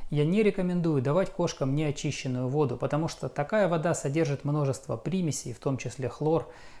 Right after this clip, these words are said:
которые приводят за несколько лет к развитию мочекаменной болезни сначала, а потом и вовсе могут привести к развитию почечной недостаточности.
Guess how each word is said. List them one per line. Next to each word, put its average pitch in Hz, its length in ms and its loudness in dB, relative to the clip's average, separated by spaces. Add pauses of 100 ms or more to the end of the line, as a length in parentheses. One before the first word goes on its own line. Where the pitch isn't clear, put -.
которые 156 500 4
приводят 151 520 2
за 135 140 0
несколько 156 420 -2
лет 143 240 0
к - 80 -4
развитию 139 460 0
мочекаменной 170 640 0
болезни 147 380 2
сначала, 120 500 -4
а 123 60 -6
потом 180 340 0
и - 20 4
вовсе 175 400 2
могут 135 300 0
привести 131 480 -2
к - 160 -16 (120)
развитию 135 520 -2
почечной 147 520 -2
недостаточности. 131 920 -4